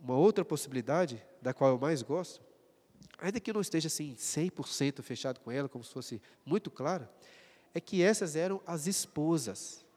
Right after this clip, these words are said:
as esposas dos diáconos. Assim como na língua portuguesa, a palavra mulher, no grego, muitas vezes se refere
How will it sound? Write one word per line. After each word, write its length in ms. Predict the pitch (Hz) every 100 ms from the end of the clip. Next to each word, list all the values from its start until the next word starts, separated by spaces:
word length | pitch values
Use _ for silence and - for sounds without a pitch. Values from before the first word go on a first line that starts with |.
| _ - _ - -
as 160 | 139 151
esposas 560 | 170 - 175 190 151
dos 120 | 123
diáconos. 520 | 110 104 95 - - _ _ _ _ _ - - _ - - _
Assim 260 | 127 - 196
como 240 | 190 170
na 120 | 160
língua 220 | 139 143 139
portuguesa, 680 | 135 131 117 160 156 104 - _ - _ _ -
a 60 |
palavra 440 | 127 123 143 151 160
mulher, 540 | 160 156 131 165 180 - - -
no 120 | 123
grego, 420 | 117 147 190 131
muitas 500 | 127 220 302 185 127
vezes 300 | 127 190 185
se 80 | 196
refere 580 | 180 175 - 156 170